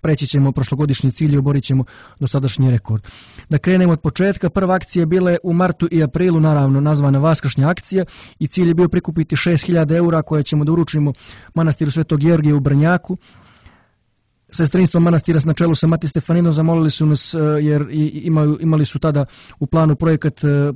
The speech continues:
izgradnje pomoćnog objekta pri Suvenirnici, koji oni uvijek u šali nazivaju Crnogorska kuća kada mi dođemo tamo, zato što smo mi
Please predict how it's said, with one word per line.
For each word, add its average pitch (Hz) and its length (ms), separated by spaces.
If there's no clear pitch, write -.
izgradnje 156 380
pomoćnog 156 400
objekta 156 300
pri 160 140
Suvenirnici, 160 640
koji 156 220
oni 151 200
uvijek 156 280
u 151 40
šali 156 260
nazivaju 147 420
Crnogorska 147 480
kuća 139 280
kada 135 220
mi 139 100
dođemo 135 320
tamo, 151 200
zato 143 200
što 131 100
smo 135 100
mi 139 200